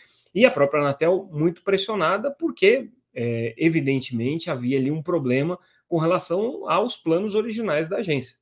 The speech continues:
né? O que que ela tava, é, buscando com esse, com essa licitação. O que não quer dizer que a Anatel tivesse, é, com, é, objeção,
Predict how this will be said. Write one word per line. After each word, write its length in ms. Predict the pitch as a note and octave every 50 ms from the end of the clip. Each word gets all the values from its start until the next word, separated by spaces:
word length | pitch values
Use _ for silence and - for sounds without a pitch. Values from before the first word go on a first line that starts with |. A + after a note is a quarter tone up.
| _
né? 180 | - A#2+ B2 B2+
O 120 | B2 A2+
que 180 | A2+ _ - A#2+
que 80 | A#2 C#3
ela 140 | C#3 C#3+
tava, 340 | C#3 - B2+ B2 C#3+ D3+ - - _ _ -
é, 140 | B2+ B2+ B2
buscando 680 | B2 C3 D#3 C#3 - - - B2+ B2+ C3+ C#3+ D3+ D#3+ - _ _ _ _ _
com 280 | - C3+ C#3 C#3+ C#3 C3
esse, 600 | C3 C3 C3 C3 - - D#3 C#3+ C3+ B2+ B2 A#2 -
com 260 | - B2+ B2+ B2+ B2+
essa 240 | B2+ B2+ B2 - C#3+
licitação. 580 | D3 C#3 - - F3+ F#3 - - B2 G#2+ - _ - - - - - -
O 60 | F3+
que 100 | F3+ C4
não 80 | C4
quer 120 | F#3+ D3+ B2
dizer 180 | A2+ A#2+ C3
que 80 | C3 E3+
a 40 | D#3+
Anatel 380 | D3+ B2+ A#2+ C3+ C#3+ D3 - _
tivesse, 680 | - - C3 A#2 A#2+ B2 - - - - B2+ A2 A#2+ -
é, 340 | - A#2+ A#2+ A#2+ A2+ A2 G#2 - _
com, 680 | - B2 A#2+ A#2+ A#2 A2+ A2 G#2+ G#2 G#2 G#2 G#2+ - - -
é, 320 | G#2 G#2 G2+ G2 G2+ - - - - _ -
objeção, 760 | - C3+ C#3 C3+ C#3 D3 C#3 - - - D#3+ F3 E3+ D3 -